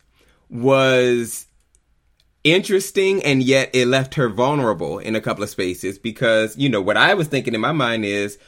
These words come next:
"But Candace, you don't wanna talk about abstinence,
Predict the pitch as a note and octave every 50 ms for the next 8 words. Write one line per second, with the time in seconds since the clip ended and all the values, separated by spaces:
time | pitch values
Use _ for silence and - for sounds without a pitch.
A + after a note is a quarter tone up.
0 | _ _ _ - A2 - - C3 A2+ A2 A2 G#2+ G#2+ G#2+ - A2 A#2 C#3 D#3 C#3
1 | C3 - B2 B2+ C3 - - A#2+ A2+ A2 G#2 F#2 F2+ - - - B2 C#3 D3+ C#3+
2 | - A2 G2 F#2+ F2+ D#2+ C2+ D2+ E2 D#2+ - - - - _ _ _ _ _ _
3 | _ _ _ _ _ - G2+ G#2+ G#2+ G2+ - - - G#2 F2+ F2 F2 F#2 G2 G2
4 | - - -